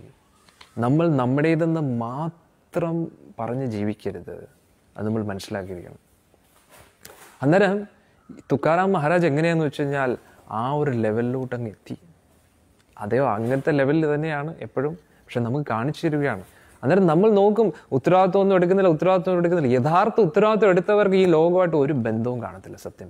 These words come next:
പറഞ്ഞാൽ. ആ ഒരു അവസ്ഥയിലിരിക്കുകയാണ്. പക്ഷേ പൂന്താനം നമ്പൂതിരിപ്പാടിൻ്റെ കാര്യം പറഞ്ഞ പോലെ അദ്ദേഹത്തിൻ്റെ ഭാര്യ മനസ്സിലാക്കുന്നില്ല, അതുകൂടാതെ സമൂഹത്തിലുള്ളവർ അദ്ദേഹത്തിൻ്റെ മഹത്വം മനസ്സിലാക്കുന്നില്ല. പക്ഷേ ഇന്നും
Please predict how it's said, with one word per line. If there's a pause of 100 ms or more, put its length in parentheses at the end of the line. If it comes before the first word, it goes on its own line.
പറഞ്ഞാൽ. (1400)
ആ
ഒരു
അവസ്ഥയിലിരിക്കുകയാണ്. (260)
പക്ഷേ (260)
പൂന്താനം
നമ്പൂതിരിപ്പാടിൻ്റെ
കാര്യം
പറഞ്ഞ
പോലെ (200)
അദ്ദേഹത്തിൻ്റെ
ഭാര്യ
മനസ്സിലാക്കുന്നില്ല, (320)
അതുകൂടാതെ
സമൂഹത്തിലുള്ളവർ
അദ്ദേഹത്തിൻ്റെ
മഹത്വം
മനസ്സിലാക്കുന്നില്ല. (300)
പക്ഷേ
ഇന്നും